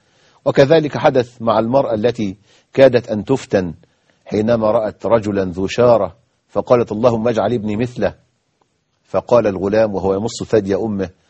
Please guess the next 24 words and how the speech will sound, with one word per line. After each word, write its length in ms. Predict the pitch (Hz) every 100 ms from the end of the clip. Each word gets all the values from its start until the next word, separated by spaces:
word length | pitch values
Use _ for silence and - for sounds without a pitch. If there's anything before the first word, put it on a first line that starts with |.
| _ -
"اللهم 440 | 90 117 123 107 104
لا 120 | 107
تجعلني 500 | 98 90 92 95 90
مثله"، 380 | 95 - 90 82 _ _ _ -
ثم 140 | 95
قال 400 | 98 - 131 113
لها: 280 | 120 110 - _ _ -
"إنه 300 | 98 107 95
جبار 500 | 82 76 87 107 95
من 200 | 87 101
الجبابرة 720 | 90 85 82 85 120 127 98 _ _ -
ولا 260 | 156 120
أحب 280 | 98 - 92
أن 160 | 95 87
أكون 320 | 85 104 87
جبارا". 580 | 80 69 98 98 85 80 _ _ _ _ _ _ _ _ _ -
وكذلك، 640 | 98 107 135 123 104 - _ _ _ _ _ _ -
وكذلك 560 | 92 117 113 143 131
الغلام 340 | 113 135 135 127
الذي 320 | 113 127 120
طق 160 | 117 -
في 120 | 139
قصة 360 | 135 131 -
جريج، 500 | 98 82 107 135 101